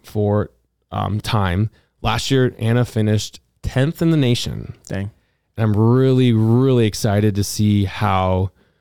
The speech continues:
Speaker 1: she does this year and how, I mean, only way she can go is up. And so I'm
Speaker 2: Mm-hmm.
Speaker 1: excited to see how she does this year.
Speaker 2: That'd be
Speaker 1: And I,
Speaker 2: fun.
Speaker 1: especially this race upcoming as the first of the year.
Speaker 2: Yeah.
Speaker 1: Which
Speaker 2: That's
Speaker 1: is gonna be a
Speaker 2: awesome.
Speaker 1: little different because usually cross country races are in the morning.
Speaker 2: Mm-hmm.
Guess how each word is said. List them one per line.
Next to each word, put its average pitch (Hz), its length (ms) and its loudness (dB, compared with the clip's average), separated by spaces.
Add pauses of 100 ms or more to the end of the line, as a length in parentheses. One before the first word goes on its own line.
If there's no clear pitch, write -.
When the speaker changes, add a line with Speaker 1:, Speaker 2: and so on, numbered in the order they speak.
(160)
Speaker 1:
she - 200 0
does 98 260 0
this 98 240 -2
year - 360 -4
and 107 200 -2
how, 95 420 0 (200)
I 101 40 -8
mean, 95 280 -2 (540)
only 117 180 0
way 110 200 2
she - 120 -8
can 107 80 -2
go 101 120 0
is 101 140 -6
up. 117 240 -6 (120)
And 110 100 -2
so 117 80 0
I'm 110 40 2
Speaker 2:
Mm-hmm. 120 60 2
Speaker 1:
excited 113 260 0
to 101 40 -2
see 104 200 -4
how 98 140 0
she 104 140 -6
does 95 160 -4
this 95 180 -6
year. 87 240 -6 (260)
Speaker 2:
That'd 113 120 -6 (100)
be - 60 -4
Speaker 1:
And 110 100 0
I, 107 40 -12
Speaker 2:
fun. 110 80 -2
Speaker 1:
especially 110 420 -2
this 98 240 -4
race 98 320 -4
upcoming 101 340 -2
as 95 120 -4
the 101 80 -8
first 101 280 -6
of 90 80 -10
the 55 80 -14
year. 71 300 -10 (220)
Speaker 2:
Yeah. 92 180 -6 (760)
Speaker 1:
Which 139 100 0
Speaker 2:
That's 127 100 -2
Speaker 1:
is - 40 0
gonna 214 100 2
be 226 80 2
a - 20 4
Speaker 2:
awesome. 190 60 4
Speaker 1:
little 160 80 2
different 131 260 0
because 110 360 0
usually 131 380 2
cross 113 220 0
country 117 240 0
races 107 380 0
are 104 40 4
in 95 80 0
the 95 60 -4
morning. 113 500 2
Speaker 2:
Mm-hmm. 117 240 -2